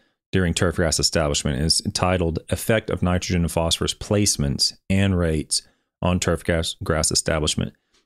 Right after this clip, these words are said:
by King and Stokely in nineteen sixty-nine. So <clears throat> there may be others.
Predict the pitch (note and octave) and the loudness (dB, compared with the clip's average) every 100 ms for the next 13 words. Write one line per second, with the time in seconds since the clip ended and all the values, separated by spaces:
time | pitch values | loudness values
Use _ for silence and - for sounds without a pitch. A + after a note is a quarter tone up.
0 | _ E2 D#2+ D#2 D#2 - F2 D#2+ - F2 | _ -2 0 0 -2 0 2 2 2 0
1 | D#2+ D2+ - E2+ E2+ E2 F2+ - D#2+ - | 2 0 2 2 0 0 0 0 -2 -2
2 | C#2+ A#1+ A#1+ - _ _ _ _ _ - | -2 -2 -6 -12 _ _ _ _ _ 2
3 | A2 G#2 - - G#3 G3 D3 F#2 - - | 2 2 0 -4 2 4 4 2 -8 -20
4 | - _ _ _ _ _ _ - - - | -20 _ _ _ _ _ _ -20 -4 2
5 | A#2+ B2 C3 A#2 A#2 G#2+ G2 - - G2 | 4 4 4 4 4 4 2 -2 0 2
6 | G2+ G2+ - | 4 4 2